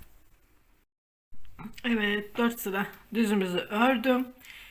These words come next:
Şimdi kollarda yaptığımız gibi model yapacağız.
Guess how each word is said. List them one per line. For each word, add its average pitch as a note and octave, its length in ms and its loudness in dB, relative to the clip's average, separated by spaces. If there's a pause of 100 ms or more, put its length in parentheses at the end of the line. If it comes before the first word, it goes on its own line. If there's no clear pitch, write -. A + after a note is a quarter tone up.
Şimdi B3+ 500 -2
kollarda A#3 480 2
yaptığımız G#3+ 640 0
gibi F#3 200 -4
model A3 440 2
yapacağız. F#3+ 640 -2